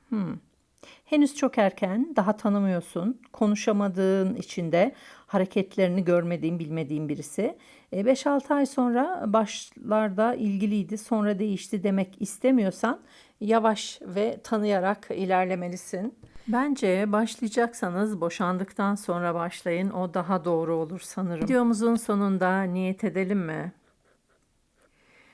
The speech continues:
Günümü neşeli, sağlıklı, bereketli geçirmeye, bedenen ve zihnen sağlıklı olmaya, kendimin ve sevdiklerimin mutluluğuna, maddi manevi güzel haberler almaya,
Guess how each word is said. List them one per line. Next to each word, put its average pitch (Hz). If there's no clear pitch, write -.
Günümü 262
neşeli, 196
sağlıklı, 180
bereketli 180
geçirmeye, 185
bedenen 262
ve 254
zihnen 214
sağlıklı 180
olmaya, 190
kendimin 285
ve 226
sevdiklerimin 208
mutluluğuna, 180
maddi 208
manevi 196
güzel 180
haberler 180
almaya, 170